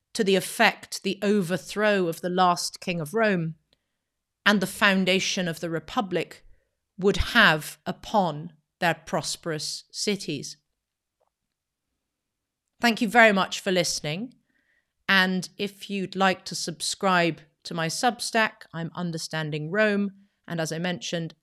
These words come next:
Instagram, Understanding Rome, you can find me there. Thank you very much indeed.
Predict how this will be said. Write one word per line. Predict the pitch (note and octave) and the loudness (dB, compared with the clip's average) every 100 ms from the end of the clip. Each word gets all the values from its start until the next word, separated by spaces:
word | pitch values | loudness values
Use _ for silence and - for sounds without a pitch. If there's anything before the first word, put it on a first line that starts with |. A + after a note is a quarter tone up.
| G3+ | -4
Instagram, | G3+ - - F#3 F3 F3 F3 _ - | -4 -4 -4 0 0 0 -6 _ -4
Understanding | F3+ E3 - D3+ D#3 D#3+ | -2 -2 -4 -4 -4 -4
Rome, | D#3+ D#3 D3+ | -4 -4 -6
you | |
can | D3 D#3 | -8 -10
find | D3 D3+ C#3+ D3 | -8 -6 -6 -8
me | C#3 | -12
there. | - D3 - _ _ _ - | -14 -18 -20 _ _ _ -10
Thank | - F#3 | -6 -4
you | F#3+ | 0
very | A#3 G#3 | 4 4
much | D#3+ - | 2 -4
indeed. | E3 E3 F#3+ F#3 E3+ - | -6 -2 2 2 0 -4